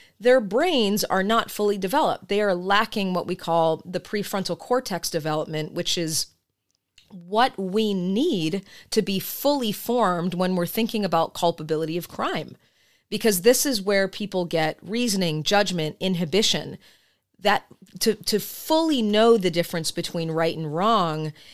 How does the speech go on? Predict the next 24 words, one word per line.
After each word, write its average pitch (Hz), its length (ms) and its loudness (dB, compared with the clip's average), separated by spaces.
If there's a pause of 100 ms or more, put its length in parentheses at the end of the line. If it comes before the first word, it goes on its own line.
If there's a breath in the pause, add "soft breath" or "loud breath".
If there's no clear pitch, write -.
is 170 160 -2
not 214 260 4
necessarily 175 640 0
the 147 220 -8 (100)
issue, 208 600 -2 (300 soft breath)
but 240 100 2
it's - 100 0
the 285 180 2
impulse 277 440 0
control 165 420 -2
around 254 320 0
it. - 160 -10 (400 loud breath)
Teenagers, 339 520 0
to 277 120 0
say, 277 260 2
"Did 226 240 -4
this 294 200 2
guy 247 340 4
know 214 380 6
he 208 180 -4
was 180 140 0
doing 185 240 4
something 160 400 0
wrong?" 175 400 -2